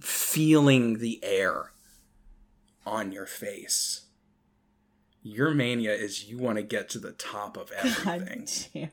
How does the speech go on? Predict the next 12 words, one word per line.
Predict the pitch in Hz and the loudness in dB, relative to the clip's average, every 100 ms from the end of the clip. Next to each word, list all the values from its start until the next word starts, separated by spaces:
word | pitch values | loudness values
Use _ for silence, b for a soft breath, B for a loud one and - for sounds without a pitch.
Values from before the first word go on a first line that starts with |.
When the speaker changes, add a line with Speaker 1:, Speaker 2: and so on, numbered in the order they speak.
| _ | _
Speaker 2:
damn | 180 | -10
it. | - 277 - - _ _ _ b b b b b _ _ _ _ _ - | -8 -14 -14 -20 _ _ _ b b b b b _ _ _ _ _ -20
Speaker 1:
You | 104 127 | -2 0
wanna | 160 160 135 120 | 2 2 4 2
get | - 117 113 - | 0 0 0 -4
to | - 120 | -6 -4
the | 98 | -4
highest | 98 - 104 104 104 104 - - | -8 -8 -4 -2 -2 -2 -6 -10
peaks | - 104 98 - | -10 -8 -6 -8
that | 95 92 | -10 -12
you | 98 98 | -16 -16
can. | - 98 92 - | -14 -14 -14 -16